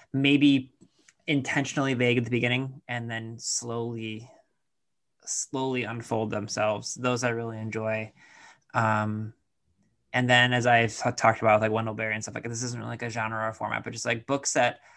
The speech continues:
are about a small moment in time in a small place, I really enjoy, whether it's, like, a singular relationship or a singular small town and a thing that happens there outside of, like,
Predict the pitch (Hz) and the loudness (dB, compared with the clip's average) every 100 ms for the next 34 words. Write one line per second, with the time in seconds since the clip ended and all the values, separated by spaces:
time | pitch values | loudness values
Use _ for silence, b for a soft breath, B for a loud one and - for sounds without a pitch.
0 | b b - 123 107 117 117 113 113 - | b b 2 4 4 4 4 6 6 6
1 | 117 - 127 120 117 113 113 107 104 107 | 6 6 6 6 6 2 0 -2 -2 -4
2 | 107 107 110 - - - - - - - | -4 -4 -6 -4 -6 -6 -8 -6 -6 -6
3 | 69 71 69 - 120 127 123 123 - 113 | -8 -8 -10 -8 -6 -2 -2 -2 -2 -2
4 | - - 127 127 120 120 117 113 110 117 | 0 2 4 4 6 4 4 4 2 -2
5 | 107 113 104 - b b b b 156 123 | 0 2 2 -2 b b b b 2 4
6 | 117 110 - - 120 117 113 117 120 113 | 6 6 4 2 2 2 2 0 2 2
7 | 110 - 113 110 107 107 110 113 107 117 | 2 2 -2 0 -2 -4 -8 -12 -12 -12
8 | 117 107 107 110 107 110 - 107 107 107 | -12 -8 -8 -8 -12 -14 -10 -8 -8 -8
9 | 98 107 - 110 110 107 107 - - - | -8 -10 -8 -8 -6 -8 -14 -18 -14 -14
10 | - | -16